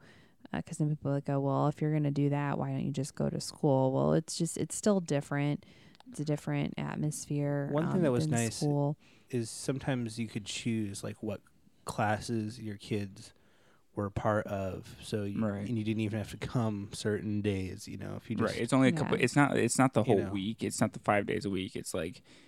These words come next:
Speaker 3: a couple of hours in the morning, a couple of days a week, and different ones do it different,
Speaker 2: And if you
Speaker 3: you
Speaker 2: want
Speaker 3: know.
Speaker 2: this class, you know, you can
Speaker 1: And that's one of, you know, a lot of
Speaker 3: Mm-hmm.
Speaker 1: times people
Speaker 2: take it and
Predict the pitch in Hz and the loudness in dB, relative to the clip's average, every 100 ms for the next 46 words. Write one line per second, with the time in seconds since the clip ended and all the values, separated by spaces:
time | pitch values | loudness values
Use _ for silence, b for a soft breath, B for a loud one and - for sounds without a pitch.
0 | b b - 123 - 110 98 - 95 92 | b b 2 2 6 6 6 2 -2 0
1 | 85 92 101 113 95 107 98 73 71 - | 0 0 0 0 0 0 0 -2 -4 -4
2 | - - 101 85 90 92 73 73 82 113 | -6 -4 -2 0 0 -2 -2 -4 -4 -4
3 | - 110 - 101 98 65 - - - - | -2 -2 -2 -2 0 0 0 -2 -2 -4
4 | - _ 120 113 - 113 110 - 113 110 | -8 _ -4 -2 2 4 4 2 2 0
5 | - 101 104 107 - 113 104 101 101 104 | -2 -2 0 -2 -4 -4 -4 -4 -6 -8
6 | 101 - 98 104 - b b b b b | -10 -10 -10 -12 -16 b b b b b
7 | b b 247 269 277 - 202 180 - 185 | b b 4 6 4 2 2 2 2 2
8 | 170 165 156 - 175 156 151 - 156 143 | 6 4 4 2 0 -2 -2 -4 -2 0
9 | 143 135 117 113 107 101 | 0 0 -4 -6 -10 -10